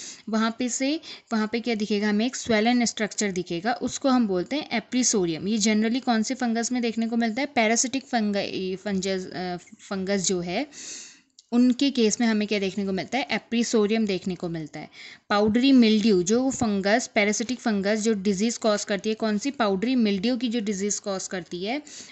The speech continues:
उस केस में हमें एप्रीसोरियम देखने को मिलता है।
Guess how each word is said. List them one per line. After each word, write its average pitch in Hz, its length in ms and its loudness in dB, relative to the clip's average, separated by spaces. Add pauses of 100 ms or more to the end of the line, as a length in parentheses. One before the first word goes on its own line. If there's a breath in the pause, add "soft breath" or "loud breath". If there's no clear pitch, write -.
(120)
उस - 140 -4
केस 214 300 -2
में 226 80 0
हमें 202 340 -2
एप्रीसोरियम 208 640 -4
देखने 180 280 -8
को 320 280 -6 (360 loud breath)
मिलता 180 280 -2
है। 92 120 -10